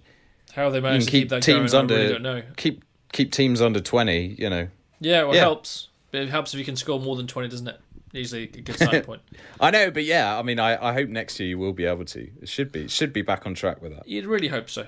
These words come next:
Speaker 1: The other thing I did for my th-, breakdown was also looking at, um, notable free agents. So I've already mentioned Bud Dupree. He's a free agent. I already said
Speaker 2: Yeah.
Speaker 1: my piece on him.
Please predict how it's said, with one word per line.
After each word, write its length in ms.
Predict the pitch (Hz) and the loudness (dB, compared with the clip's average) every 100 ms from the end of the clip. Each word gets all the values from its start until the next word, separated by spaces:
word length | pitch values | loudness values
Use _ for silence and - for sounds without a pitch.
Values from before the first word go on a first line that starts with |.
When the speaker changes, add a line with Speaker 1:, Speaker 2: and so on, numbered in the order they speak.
| - | -8
Speaker 1:
The 120 | 147 | -2
other 200 | 165 190 | 2 2
thing 140 | 175 185 | 2 4
I 80 | 165 | 4
did 200 | 160 143 | 2 -2
for 120 | 156 | -6
my 240 | 147 147 | -2 0
th-, 260 | 143 151 127 | -2 -6 -4
breakdown 380 | 131 117 123 120 | -4 -2 -6 -6
was 100 | 131 | -6
also 240 | 139 131 | -6 -4
looking 300 | 123 120 123 | -6 -8 -10
at, 120 | 110 | -8
um, 300 | 117 117 117 | -8 -6 -6
notable 340 | 123 127 127 120 | -6 -6 -8 -10
free 220 | - 143 | -6 -4
agents. 560 | 123 113 - - - - _ _ _ - _ _ | -4 -6 -12 -18 -20 -20 _ _ _ -20 _ _
So 160 | - | -4
I've 80 | 127 | 0
already 160 | 160 165 | 2 2
mentioned 400 | 160 139 147 127 | 2 0 -4 0
Bud 180 | 147 | 0
Dupree. 320 | 131 131 135 127 | 0 -6 -2 -2
He's 120 | 123 | -2
a 60 | 123 | -4
free 200 | - 120 | -6 -6
agent. 380 | 113 117 120 - | -6 -8 -10 -10
I 200 | 123 120 _ _ _ | -10 -10 _ _ _
already 140 | 120 113 | -10 -8
said 160 | - | -2
Speaker 2:
Yeah. 100 | 95 | 0
Speaker 1:
my 120 | 95 110 | 0 -4
piece 240 | - 117 | -10 -10
on 60 | 113 | -10
him. 220 | 120 113 | -10 -12